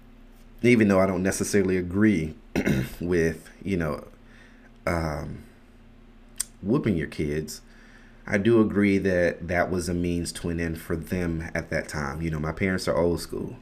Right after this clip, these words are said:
you know, so that, um, that's, that's the explanation with that. And I turned out to be a good kid. But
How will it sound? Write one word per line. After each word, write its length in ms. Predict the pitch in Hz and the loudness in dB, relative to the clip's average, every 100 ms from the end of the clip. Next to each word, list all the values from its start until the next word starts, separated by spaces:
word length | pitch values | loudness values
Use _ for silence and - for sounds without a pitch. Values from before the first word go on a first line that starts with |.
| - | -12
you 80 | 78 | -8
know, 220 | 76 76 | -6 -6
so 400 | 78 80 78 76 - - - - - - - - - - - - - - - - - - - - - - - | -6 -6 -4 -6 -10 -20 -20 -20 -20 -20 -20 -20 -20 -20 -20 -20 -20 -20 -20 -10 -8 -8 -12 -16 -16 -12 -6
that, 300 | 87 82 82 | 0 2 2
um, 540 | 80 80 78 76 85 - - - - - - - | 0 0 -4 -6 -10 -14 -20 -20 -20 -20 -20 -10
that's, 440 | 87 87 78 - | 0 2 2 -2
that's 360 | 92 92 90 - | -2 0 0 2
the 140 | - | 2
explanation 720 | 87 - - 87 78 76 80 76 | 2 0 -2 0 0 -2 -4 -6
with 180 | 76 | -4
that. 340 | 78 71 - - - - - | 0 0 0 -8 -20 -20 -6
And 140 | 147 | -2
I 80 | 143 | -2
turned 280 | 147 131 110 | 0 0 2
out 140 | 101 104 | 2 0
to 80 | |
be 160 | 95 87 | 0 0
a 40 | |
good 220 | 78 76 - | 0 -4 -4
kid. 340 | - - - - - - - - - - - - - - - - - - - | -6 -6 -8 -14 -20 -20 -20 -20 -20 -20 -20 -20 -20 -20 -20 -20 -20 -20 -10
But 520 | 101 92 98 98 - | -4 2 4 4 0